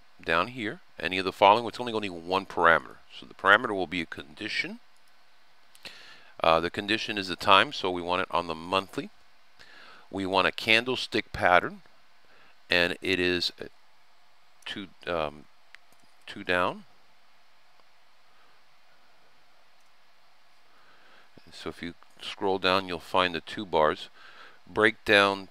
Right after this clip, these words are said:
two down, the strat. That one right there. And you want it to be on their current candle.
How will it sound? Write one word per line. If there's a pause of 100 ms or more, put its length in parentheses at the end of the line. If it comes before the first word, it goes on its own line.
two
down,
the
strat. (800)
That
one
right
there. (680)
And
you
want
it
to (400)
be
on
their
current
candle.